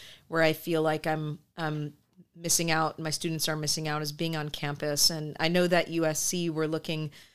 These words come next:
we're trying anyway, to formulate a hybrid model for the fall,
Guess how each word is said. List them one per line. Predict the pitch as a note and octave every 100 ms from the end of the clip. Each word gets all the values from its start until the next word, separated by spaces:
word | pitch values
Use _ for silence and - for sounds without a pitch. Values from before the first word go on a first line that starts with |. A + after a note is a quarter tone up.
| _
we're | F#3
trying | F#3 - C4+ A3+ F3+
anyway, | D#3+ D#3 D3+ D3+ D3 D3+ - _ _ _
to | -
formulate | - F3+ F3 E3+ E3 D#3
a |
hybrid | D3 E3 D3+ D#3+ D3+
model | D3+ C#3 C#3+ D3
for | D#3+
the | D3
fall, | - C#3+ B2+ C#3